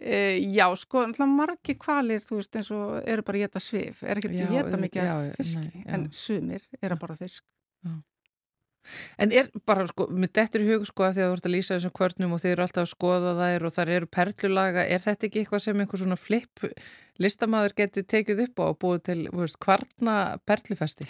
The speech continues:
Speaker 1: Jú, jú, það er hægt og það hefur alveg aðeins verið gert.
Speaker 2: Nei,
Speaker 1: Það
Speaker 2: auðvitað
Speaker 1: Já,
Speaker 2: hefur
Speaker 1: já,
Speaker 2: það verið
Speaker 1: já.
Speaker 2: gert.
Speaker 1: Já, já, já, já. Við erum til dæmis ein sem vinnur hjá okkur í, hérna, þorskalduslestri,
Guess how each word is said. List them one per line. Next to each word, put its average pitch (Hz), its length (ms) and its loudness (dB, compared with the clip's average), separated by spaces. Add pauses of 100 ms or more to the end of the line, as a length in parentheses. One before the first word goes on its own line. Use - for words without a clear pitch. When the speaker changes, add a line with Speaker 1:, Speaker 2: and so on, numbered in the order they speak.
(120)
Speaker 1:
Jú, 196 160 0
jú, 233 140 -2 (720)
það 247 120 -2
er 190 120 -4
hægt - 200 -12
og 208 120 -2
það 262 260 6
hefur 262 400 2
alveg 190 380 2
aðeins 220 340 0
verið 190 140 -4
gert. - 300 -6
Speaker 2:
Nei, 233 200 10 (560)
Speaker 1:
Það 220 240 8
Speaker 2:
auðvitað 208 560 8
Speaker 1:
Já, 208 80 8
Speaker 2:
hefur 202 220 8
Speaker 1:
já, 226 80 6
Speaker 2:
það 190 120 10
verið 185 140 4
Speaker 1:
já. - 60 0
Speaker 2:
gert. 247 480 4 (260)
Speaker 1:
Já, 196 100 4
já, 226 200 6
já, 185 260 0
já. - 120 -2 (580)
Við 208 80 0
erum 190 100 0
til 196 140 -4
dæmis 190 180 0
ein 202 160 2
sem 190 180 -2
vinnur 208 320 4
hjá 208 140 -2
okkur 165 320 -6
í, 180 160 -2
hérna, 175 300 -6 (240)
þorskalduslestri, - 1300 -8